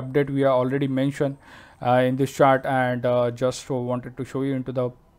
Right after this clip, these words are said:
performance, like what are the T P we are mentioned, and it is precisely done for the trade and deliver the very good profit to the clients. So this is the way the, all the signals are performing. You just need to follow us on, uh, Telegram,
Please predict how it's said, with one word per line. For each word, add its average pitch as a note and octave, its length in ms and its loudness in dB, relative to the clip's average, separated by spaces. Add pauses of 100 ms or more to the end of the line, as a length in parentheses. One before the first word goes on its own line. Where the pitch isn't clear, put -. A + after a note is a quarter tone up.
(100)
performance, C3+ 640 -2
like B2+ 220 -4 (400)
what C3+ 220 2
are C3+ 80 4
the C3+ 140 2
T C3+ 200 0
P C3+ 180 -2
we C3 200 0
are B2+ 80 2
mentioned, B2+ 500 0 (300)
and B2+ 200 -4
it C3 140 -2
is C3+ 120 -6
precisely C#3 600 2
done C#3 300 2
for C3+ 160 0
the C3 160 0
trade C3+ 260 0
and B2+ 320 2
deliver C3+ 380 2
the B2+ 160 -2
very C3+ 320 0
good C3+ 260 -2
profit C3 400 -2 (460)
to C3+ 80 -2
the C3 100 4
clients. A#2+ 480 0 (460)
So F3 280 2
this D3 200 -2
is E3 140 -6
the E3 100 6
way D#3+ 220 6
the, D#3 160 4
all D3 400 6
the D3 100 0
signals C#3+ 460 -2
are C#3+ 100 4
performing. C#3 600 2
You C#3 180 0
just C#3+ 260 -2
need C3+ 160 -4
to C#3+ 80 -4
follow C#3 380 4
us C#3 140 0
on, C3+ 240 0
uh, B2+ 240 0
Telegram, C#3 580 2